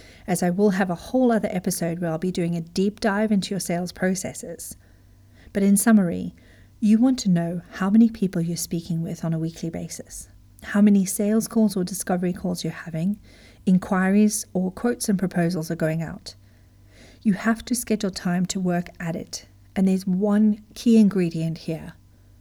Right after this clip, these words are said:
consistency. All these metrics have to be tracked so you can step back and see if you're on track towards your goals or not. You need to check in with that G P S and adjust course if needed.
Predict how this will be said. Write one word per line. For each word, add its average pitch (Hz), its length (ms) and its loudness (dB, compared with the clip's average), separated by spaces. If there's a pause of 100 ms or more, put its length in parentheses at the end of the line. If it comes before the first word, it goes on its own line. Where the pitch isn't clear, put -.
(680)
consistency. - 840 -4 (880)
All 262 220 6
these 247 260 4
metrics 208 440 -2
have 185 160 -6
to - 80 -14
be 185 100 -2
tracked - 480 -10
so - 160 -2
you 233 160 6
can 269 160 -2
step 254 340 -6
back 170 300 -6
and 165 160 -6
see 208 140 0
if 185 180 0
you're - 160 -4
on 208 160 4
track - 300 -4
towards 175 320 -2
your 165 80 0
goals 208 480 -2 (160)
or 196 160 2
not. 151 420 -4 (460)
You 190 100 4
need 214 240 8
to - 80 -2
check - 320 -6
in 190 120 4
with 175 140 0
that 170 220 -8
G 202 160 0
P - 220 -6
S - 320 -8
and 185 100 2
adjust 175 400 -2
course 185 380 -4
if 202 120 -8
needed. 165 440 -6